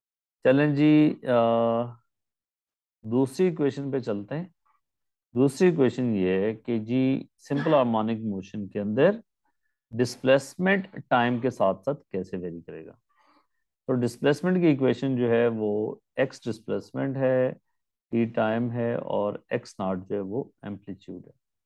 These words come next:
तो displacement की variation, अ, x equal to, it can be x naught sine of omega t or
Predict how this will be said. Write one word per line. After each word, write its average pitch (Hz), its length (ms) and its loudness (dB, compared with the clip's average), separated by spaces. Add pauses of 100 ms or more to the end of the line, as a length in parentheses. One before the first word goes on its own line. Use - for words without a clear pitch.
(460)
तो 127 60 0
displacement 143 720 2
की 180 80 2
variation, 120 680 0 (1200)
अ, 107 500 0 (400)
x - 220 -10
equal 135 260 0
to, 135 280 0 (180)
it 123 100 -4 (180)
can 123 280 0
be 123 200 2
x 123 60 -8
naught 107 400 -2
sine 113 460 -4
of 147 40 -6
omega 156 540 -2
t 175 160 -2 (180)
or 104 500 0